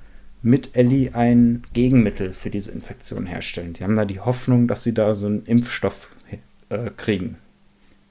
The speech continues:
Genau, da-, das ist so die Ausgangssituation. Ähm, und man landet dann nach diesen beiden Patru-, oder nach dieser Patrouille und der Verfolgungsjagd,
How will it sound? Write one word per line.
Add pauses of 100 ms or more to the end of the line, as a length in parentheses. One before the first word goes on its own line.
(140)
Genau,
da-,
das
ist
so
die (100)
Ausgangssituation. (280)
Ähm, (1600)
und (960)
man (220)
landet
dann
nach
diesen
beiden
Patru-,
oder
nach
dieser
Patrouille
und
der
Verfolgungsjagd,